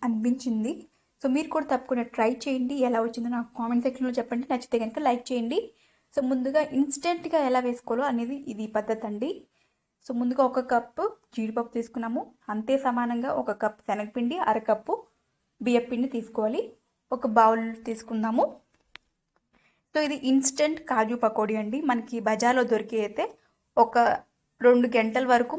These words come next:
మనం నానబెట్టుకుని వండుతారు వాళ్ళైతే. So మనం అలా అయినా ట్రై చేయొచ్చు, అలా కూడా క్రిస్పీగా వస్తాయి.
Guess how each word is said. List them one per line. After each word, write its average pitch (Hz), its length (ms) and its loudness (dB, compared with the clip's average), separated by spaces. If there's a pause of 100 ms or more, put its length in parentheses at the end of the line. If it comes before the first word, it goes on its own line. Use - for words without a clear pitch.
మనం 226 200 2 (440)
నానబెట్టుకుని 233 680 2 (340)
వండుతారు 220 480 0
వాళ్ళైతే. 196 420 -2 (640)
So - 20 6 (120)
మనం 220 200 4
అలా 202 200 8
అయినా 254 160 2 (100)
ట్రై 240 140 4 (120)
చేయొచ్చు, 247 360 0 (720)
అలా 233 280 6
కూడా 285 220 8
క్రిస్పీగా 262 540 0
వస్తాయి. 262 340 -2